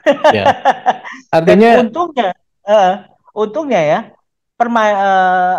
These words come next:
Speaker 2: apa, eh, kalender pertandingan ya di, eh,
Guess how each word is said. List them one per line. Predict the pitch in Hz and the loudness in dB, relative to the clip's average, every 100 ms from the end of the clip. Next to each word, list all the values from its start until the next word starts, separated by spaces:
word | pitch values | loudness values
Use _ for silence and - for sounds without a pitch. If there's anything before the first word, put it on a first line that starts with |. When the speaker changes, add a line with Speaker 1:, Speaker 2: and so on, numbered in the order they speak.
| 175 | -4
Speaker 2:
apa, | 180 254 240 170 | -2 -2 -2 -4
eh, | 175 175 170 170 165 | -4 -2 -2 -4 -6
kalender | - 196 214 226 226 143 120 _ _ | -6 -4 -4 -4 -8 -10 -18 _ _
pertandingan | 170 190 170 170 180 156 | -8 -6 -4 -4 -6 -4
ya | 131 131 | -6 -10
di, | 131 139 135 135 127 | -10 -10 -8 -8 -10
eh, | 127 135 131 131 | -6 -4 -2 -4